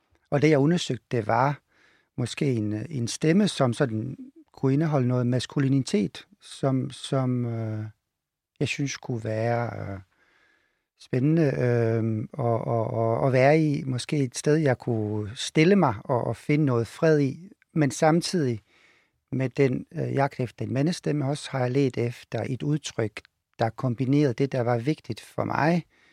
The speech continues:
på det tidspunkt, noget med kærlighed og noget med krig. Så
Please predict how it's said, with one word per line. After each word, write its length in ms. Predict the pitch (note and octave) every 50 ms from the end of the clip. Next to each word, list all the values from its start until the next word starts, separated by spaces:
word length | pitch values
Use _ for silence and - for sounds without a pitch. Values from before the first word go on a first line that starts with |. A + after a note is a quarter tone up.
| _ _ _ _ -
på 80 | C3+
det 140 | A#2 B2+ B2
tidspunkt, 520 | - - D3 C#3 - - - A#2+ A2 A2
noget 340 | A2 A#2+ B2 B2+ C3+ C#3 C#3
med 120 | C3 A#2+ A2
kærlighed 440 | - - B2 B2 C3+ C#3+ C#3+ B2+
og 60 | A#2+ A2+
noget 180 | A2 A2+ A2+
med 100 | A2+ A2
krig. 280 | - - - A2+ G#2+ G2 G2 _ _ _ _ _ _ _ _
Så 300 | - - - A#2+ G#2+ G2+